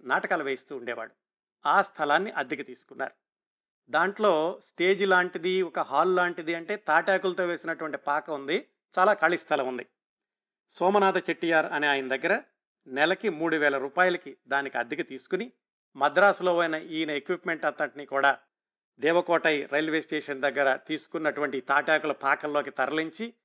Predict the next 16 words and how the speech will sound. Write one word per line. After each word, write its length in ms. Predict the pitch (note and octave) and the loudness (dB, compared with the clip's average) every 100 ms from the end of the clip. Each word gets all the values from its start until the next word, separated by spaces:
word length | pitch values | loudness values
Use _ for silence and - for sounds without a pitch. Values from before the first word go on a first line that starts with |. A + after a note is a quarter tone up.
| _ _ - | _ _ -2
వాటి 260 | C3+ D#3+ | 2 2
కోసం 320 | - E3 E3 F3+ | 2 -2 -2 -4
స్పెషల్గా 440 | - D#3 E3+ D#3+ | -4 -4 -2 -2
గుడిసెలేసి, 720 | C3 C#3 C#3 D#3+ D#3+ D#3 G#3 A3 _ _ _ - | -2 -4 -2 -2 -2 -4 -10 -10 _ _ _ -4
కళాకారుల 520 | D3 F3 F3+ F3+ F3 | 4 6 6 4 2
కోసం 320 | F3 E3 E3 | -2 -6 -6
కూడా 180 | D#3+ D#3+ | -2 0
చిన్న 220 | D#3 D#3+ | 0 -4
చిన్న 200 | D#3 D#3+ | -6 -6
పర్ణశాలలు 600 | C#3+ C3 D3 D#3 D#3+ D#3+ | -4 -2 -2 0 0 0
కట్టి, 380 | D3+ D3+ - A#3 _ _ _ _ | -2 -4 -4 -8 _ _ _ _
అక్కడ 220 | E3 F3+ | -4 -2
ఒక 100 | D#3+ | -2
స్టూడియోలాగా 480 | D3 - D#3+ D#3+ D3 | -2 -6 -2 2 2
తయారు 340 | D3 C#3 C#3+ C#3+ | 2 0 0 -4
చేశారు. 280 | C3+ B2+ | -6 -8